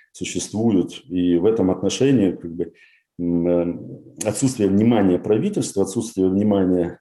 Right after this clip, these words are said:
э, отраслевых министерств, э, к этим проблемам. И что делать дальше? Ведь, э, ну, давайте говорить, опять же, вернёмся к Польше. Польша тоже добывала двести миллионов тонн угля.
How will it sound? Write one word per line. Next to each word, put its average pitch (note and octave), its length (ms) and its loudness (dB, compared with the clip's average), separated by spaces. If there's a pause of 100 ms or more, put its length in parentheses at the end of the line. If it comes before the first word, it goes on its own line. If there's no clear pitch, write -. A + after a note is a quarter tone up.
(120)
э, F2+ 380 -4
отраслевых G#2+ 520 -4
министерств, G2+ 720 0 (460)
э, F#2 320 2
к - 160 -6
этим F#2+ 240 0
проблемам. F#2 580 2
И F#2+ 60 0
что - 220 0
делать G#2+ 400 2
дальше? D3 520 0 (380)
Ведь, F2 400 -2
э, F2+ 180 0
ну, F2 340 -2 (580)
давайте F#2 580 0
говорить, F#2+ 520 0
опять F2 400 0
же, F2 120 -2
вернёмся G2 480 -2
к - 100 -20
Польше. A2+ 480 -2
Польша A2 260 -2
тоже F#3 220 4
добывала C#3 460 4
двести G#2 280 -4
миллионов F#2+ 480 0
тонн F#2 180 -2
угля. E2+ 280 -4